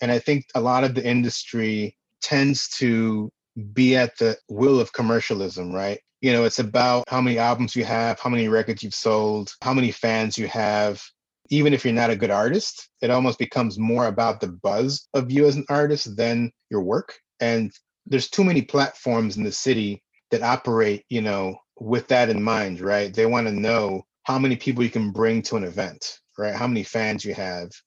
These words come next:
even if your work isn't amazing, right? And, and so, like, I think what I consider what we do is,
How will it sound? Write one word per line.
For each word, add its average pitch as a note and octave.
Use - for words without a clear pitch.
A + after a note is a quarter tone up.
even E3
if C3+
your A#2+
work A#2
isn't A2
amazing, F#2+
right? G2
And, G2+
and G#2+
so, A#2
like, A2
I A#2+
think C#3
what C#3
I D3
consider C3
what B2
we D3
do C3
is, A2+